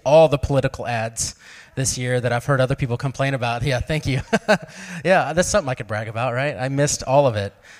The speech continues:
I'm thankful for that. Um, but even that, we've had, it's always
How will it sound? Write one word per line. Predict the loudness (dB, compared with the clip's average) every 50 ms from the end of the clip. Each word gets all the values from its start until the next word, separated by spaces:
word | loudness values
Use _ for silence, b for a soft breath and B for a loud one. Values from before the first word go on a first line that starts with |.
| B B -8
I'm | -8 -6 -6 -8 -2
thankful | -2 0 0 0 -2 -4 -4
for | -4 -4 -4
that. | -4 -2 -4 -4 -6 -8 -12 -10
Um, | -8 -8 -6 -8 -8 -10 -12 -16 -20 -20 _ _ _ b b b b b b b b b _
but | 2 2 2 2 -4 -16 _ -20 _ _
even | -10 -6 -4 0 2
that, | 4 4 4 4 2 0
we've | -2 -2 -2
had, | -2 -2 -2 -2 -4
it's | -6 -6
always | -2 -2 0 0 0 0 0 -2 -4 -8 -10